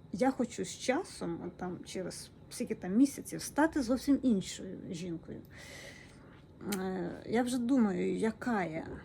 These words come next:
Ну, те, що я повинна бути дисциплінована і організована, цей весь бардак треба поставити на місце, виробити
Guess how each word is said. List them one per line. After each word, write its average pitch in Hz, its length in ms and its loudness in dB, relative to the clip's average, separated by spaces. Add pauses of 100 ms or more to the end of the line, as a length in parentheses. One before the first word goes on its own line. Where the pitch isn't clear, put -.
(320)
Ну, 285 180 8
те, 285 240 2
що 285 140 2
я 269 140 8
повинна 240 360 2
бути 208 260 -4
дисциплінована 214 1000 2
і 196 240 0
організована, 196 960 2 (1400)
цей 220 200 0
весь - 400 -4 (180)
бардак 208 480 0
треба 190 580 -2 (180)
поставити 190 580 -4
на 185 100 -2
місце, 185 580 -2 (840)
виробити 220 840 2